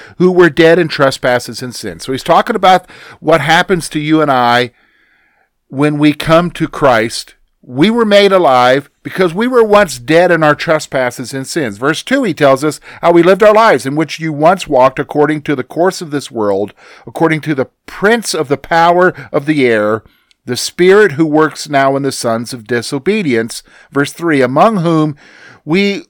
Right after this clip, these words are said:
all once conducted ourselves in the lusts of our flesh, fulfilling the desires of the flesh, and were," now notice this, "by nature children of wrath,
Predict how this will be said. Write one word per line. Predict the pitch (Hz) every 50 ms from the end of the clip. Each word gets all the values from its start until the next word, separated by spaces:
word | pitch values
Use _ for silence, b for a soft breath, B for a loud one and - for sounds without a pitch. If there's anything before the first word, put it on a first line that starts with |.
| _ -
all | 143 156 175 202 220 214
once | 190 160 170 175 175 - -
conducted | - 160 160 151 131 165 165 165 - 180 160 143
ourselves | 135 135 131 - - 135 127 123 127 120 135
in | 123 113
the | 110 107
lusts | 110 120 160 208 226 - - -
of | 185 151 139
our | 143 135 127
flesh, | - - 143 135 127 127 127 120 - - - _ b b b b b b b b b b b b
fulfilling | _ - 143 139 - - 185 185 196 208 208 190
the | 170 147
desires | 135 135 123 127 143 151 170 180 190 180 147
of | 156 147 135
the | 135 123
flesh, | - - 131 117 117 120 120 - - - - _ _ _ _ _ _ _ _ -
and | 147 156 156 160 165 160 165
were," | 190 226 240 214 170 151 160 165
now | 147 147 135 131
notice | 139 196 170 208 220 202 160
this, | - _ 143 139 143 143 - - _ _ _ _ _ _ _ _
"by | 143 131 180 196 220 247 262 262
nature | 262 254 262 262 254 202 - - - 147 120 113 113 123 117 _ _ _ _ _ _ _ _ _ _ -
children | - - - 214 226 247 254 214 185 226 233 233 220 220 - -
of | 202 185 185 170 139 131
wrath, | 143 139 151 170 175 175 170 151 131 107 95 - - - - _ _